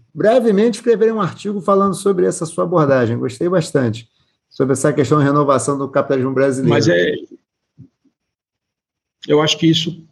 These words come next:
Speaker 2: eu, eu acho que precisa, e pode ser os atores que estão hoje aqui, tá? Não tô, ah, não, precisa ser outro, não, não, não, eu acho que não.
Speaker 1: Sim,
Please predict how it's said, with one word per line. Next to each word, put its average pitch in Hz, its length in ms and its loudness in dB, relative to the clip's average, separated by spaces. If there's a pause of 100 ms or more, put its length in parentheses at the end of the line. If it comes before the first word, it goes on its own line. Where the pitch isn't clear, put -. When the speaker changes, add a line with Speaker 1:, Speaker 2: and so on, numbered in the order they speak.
(100)
Speaker 2:
eu, 147 260 -2
eu 73 440 -4
acho 147 120 -4
que 170 80 -8
precisa, 190 380 0
e 240 120 -4
pode - 280 -2
ser 359 60 0
os 370 120 2
atores 359 400 2
que - 80 -2
estão 165 220 2
hoje 131 160 0
aqui, 131 220 -6
tá? 151 200 -2
Não 143 140 -2
tô, 190 500 2 (180)
ah, 180 200 0
não, 170 280 2
precisa - 220 -4
ser 165 120 0
outro, 151 260 2
não, 349 340 0 (220)
não, 311 460 -2 (220)
não, 180 380 0
eu - 80 -2
acho - 160 -6
que - 80 -6
não. 208 300 -2 (960)
Speaker 1:
Sim, 226 240 -2